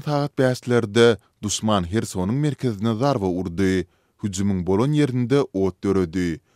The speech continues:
Ol ýangyn söndürüjiler tarapyndan dessine üçürildi diýip, ýerli häkim Telegram kanalynda ýazgy galdyrdy.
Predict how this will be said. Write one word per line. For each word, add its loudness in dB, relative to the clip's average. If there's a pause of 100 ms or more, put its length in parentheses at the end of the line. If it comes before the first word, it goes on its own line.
(160)
Ol 4
ýangyn -2
söndürüjiler 0
tarapyndan 0
dessine -2
üçürildi -6 (100)
diýip, -2 (240)
ýerli 0
häkim -2
Telegram -2
kanalynda 0
ýazgy 0
galdyrdy. 2